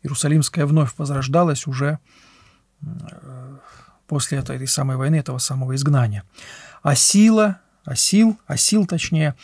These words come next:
это, скорее всего, а, локализовать его следует в Вади Ясу, Вади Ясу, Ясул, Ясул, Вади Ясул по-арабски.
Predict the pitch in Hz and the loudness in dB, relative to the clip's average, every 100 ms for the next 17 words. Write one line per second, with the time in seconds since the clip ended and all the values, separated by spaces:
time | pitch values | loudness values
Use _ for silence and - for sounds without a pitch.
0 | - - _ _ 151 147 156 143 139 127 | -20 -20 _ _ -6 0 2 4 4 0
1 | - 156 147 139 - 160 151 185 208 190 | -2 0 0 0 0 2 4 6 4 0
2 | _ _ _ 302 302 269 233 220 135 131 | _ _ _ -20 -20 -18 -14 -8 -4 -4
3 | 131 170 139 139 170 180 151 135 - 170 | -4 -4 -2 4 4 4 0 -2 0 2
4 | 151 147 127 170 160 151 151 147 - - | 2 0 4 4 4 2 2 0 0 2
5 | 170 175 175 - - 156 135 175 156 151 | 2 2 0 -10 -14 -4 4 4 4 2
6 | 156 151 - 208 175 123 110 - _ _ | 2 2 0 2 2 2 -2 -10 _ _
7 | - - 135 - - 175 113 - - 127 | -16 -6 -4 0 2 2 2 -8 -10 -6
8 | - 127 117 120 127 127 - 226 196 160 | -6 -6 -8 -6 -6 -8 -6 -4 -4 -6
9 | 165 160 - 175 | -6 -6 -8 -10